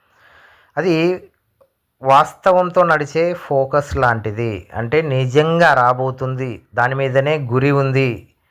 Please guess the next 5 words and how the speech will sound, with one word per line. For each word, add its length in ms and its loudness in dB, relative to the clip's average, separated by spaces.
నాయకత్వం, 760 2
ఊహాగానాల 760 2
గురించి 360 -2
ఒక 160 0
మాట. 320 0